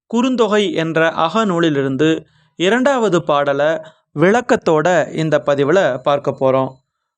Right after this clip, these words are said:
குறுந்தொகை என்ற இந்த நூல்ல இருக்கக்கூடிய பாடல்களுடைய எண்ணிக்கை மொத்தம் நானூறு. இதுல நாம பார்க்கக்கூடிய பாடல் இரண்டாவது பாடல். இந்த பாடல் இறையனார் என்ற புலவரால் பாடப்பட்டதுன்னு சொல்லுவாங்க.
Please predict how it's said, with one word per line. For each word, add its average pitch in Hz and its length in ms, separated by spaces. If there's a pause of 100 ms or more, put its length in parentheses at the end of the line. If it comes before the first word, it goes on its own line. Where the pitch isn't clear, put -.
(160)
குறுந்தொகை 233 500
என்ற 175 360
இந்த 165 320
நூல்ல 175 520 (380)
இருக்கக்கூடிய 170 680 (320)
பாடல்களுடைய 180 520
எண்ணிக்கை 156 640
மொத்தம் 156 320
நானூறு. 143 540 (420)
இதுல 220 220
நாம 196 360
பார்க்கக்கூடிய 196 640
பாடல் 180 380
இரண்டாவது 156 540
பாடல். 156 420 (280)
இந்த 202 280
பாடல் 190 460
இறையனார் 214 720
என்ற 165 400
புலவரால் 165 460
பாடப்பட்டதுன்னு 151 580
சொல்லுவாங்க. 135 640